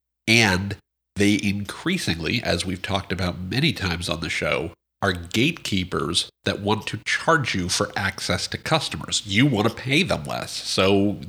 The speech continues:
that's a competitive environment as well. Now, the reason I think this is so important is Google talked a lot about automated campaign execution and automated content creation.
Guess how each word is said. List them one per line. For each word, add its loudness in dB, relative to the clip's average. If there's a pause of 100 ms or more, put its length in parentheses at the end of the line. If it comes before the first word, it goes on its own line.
(240)
that's 2
a -8
competitive 0
environment 0
as -4
well. -4 (1400)
Now, 0 (300)
the -2
reason 2
I 4
think -4
this 4
is -2
so 2
important 0
is 0 (520)
Google 4
talked 0
a -2
lot 2
about 0 (240)
automated 4
campaign 0
execution 0
and -4 (100)
automated 2
content 0
creation. -6